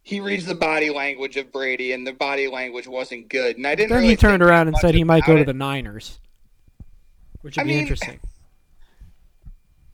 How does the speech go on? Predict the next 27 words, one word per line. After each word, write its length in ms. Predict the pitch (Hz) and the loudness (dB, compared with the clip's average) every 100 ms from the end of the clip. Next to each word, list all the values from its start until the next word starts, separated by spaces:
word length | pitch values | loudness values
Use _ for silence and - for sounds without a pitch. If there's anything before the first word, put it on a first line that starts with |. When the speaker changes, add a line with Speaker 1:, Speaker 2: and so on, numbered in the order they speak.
| _ - | _ -4
Speaker 1:
that 220 | 254 269 | -2 -2
was 140 | 277 | -4
rumored 580 | 233 233 220 220 185 165 _ _ - | -6 -4 -4 -4 -8 -18 _ _ -8
as 200 | 196 180 | -6 -6
his 160 | 190 175 | -8 -10
main 220 | 202 185 | -8 -6
destination 720 | 180 170 180 175 175 170 160 | -6 -6 -6 -8 -8 -10 -12
a 60 | 151 | -8
couple 240 | 170 156 | -8 -6
of 60 | 165 | -4
years 220 | 220 180 | -4 -4
ago, 240 | 120 117 110 | -6 -6 -4
right? 240 | 143 175 | -2 -2
I 40 | |
mean, 140 | 165 165 | -2 -6
if 100 | 165 | -6
I'm 180 | 175 185 | -6 -8
the 80 | |
Niners, 500 | 151 147 175 156 143 | -8 -6 -6 -6 -10
obviously 420 | 147 151 156 147 139 | -8 -10 -10 -10 -8
I'd 80 | |
love 220 | 135 139 - | -6 -10 -10
to 100 | 143 | -14
bring 220 | 135 131 | -14 -14
him 160 | 123 | -12
in, 200 | 131 147 139 | -10 -10 -8
but 220 | 139 135 | -6 -6